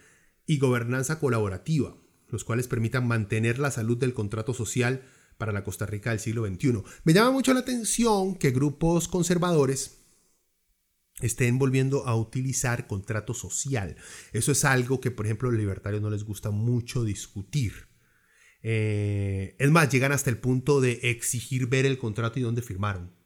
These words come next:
Gente, si no saben qué es un contrato social, m-, no todos tienen por qué saberlo. O sea, yo tuve que sentarme a leer a ver qué puta significaba un contrato social. Y simplemente, digamos,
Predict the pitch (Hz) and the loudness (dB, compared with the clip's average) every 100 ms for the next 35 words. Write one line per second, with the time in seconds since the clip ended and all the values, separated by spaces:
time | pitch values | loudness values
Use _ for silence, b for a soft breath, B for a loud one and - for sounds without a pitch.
0 | _ _ _ _ _ _ _ _ _ _ | _ _ _ _ _ _ _ _ _ _
1 | - 110 92 87 95 104 113 113 110 117 | -8 -8 -6 -8 -8 -6 -6 -6 -6 -6
2 | 113 110 110 110 104 - 104 104 98 98 | -8 -10 -10 -10 -12 -8 -8 -6 -6 -6
3 | - B B B B B 190 202 226 - | -10 B B B B B 2 4 4 6
4 | 226 208 180 180 180 185 175 143 123 110 | 4 4 4 6 8 10 10 8 4 0
5 | 120 147 113 98 - _ - 151 165 165 | 0 2 0 -2 -10 _ -4 2 2 6
6 | 202 208 196 143 123 143 170 180 139 127 | 8 8 6 2 2 2 2 4 4 4
7 | 143 135 123 123 139 - 143 151 139 123 | 4 2 0 0 0 2 2 2 0 0
8 | 110 110 107 123 139 127 131 131 120 104 | 0 -2 -2 0 -2 0 0 -2 -2 -4
9 | - 131 104 95 113 107 113 113 120 117 | 0 0 0 -2 -4 -2 0 0 2 2
10 | 120 107 | 2 0